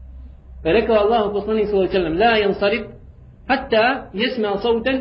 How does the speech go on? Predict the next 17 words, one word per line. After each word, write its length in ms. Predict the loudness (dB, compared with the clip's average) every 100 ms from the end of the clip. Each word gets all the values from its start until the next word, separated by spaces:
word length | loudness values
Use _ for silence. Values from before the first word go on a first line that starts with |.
| 2
aw 100 | 4
yajid 340 | 4 4 0 -2
rihan.” 320 | -2 -6 -14 -18 -20 -20 -20 -6
Kaže, 260 | -2 0 2
ne 120 | 0
smiješ 300 | 0 0 0
se 80 | 0
obraćati, 440 | 0 0 -2 -4 -4
ne 80 |
smiješ 180 | -4 -4
napustiti 360 | -6 -6 -4 -2
namaz. 280 | 0 -2 -4 -12 -20 -20 -20 -20 -20 -20 -4
Sve 140 | 0 0
dok 80 |
ne 160 | 0 0
budeš 460 | 0 0 -2 -6 -12 -20 -20 -20 -20 -10
čuo 460 | 0 4 4 2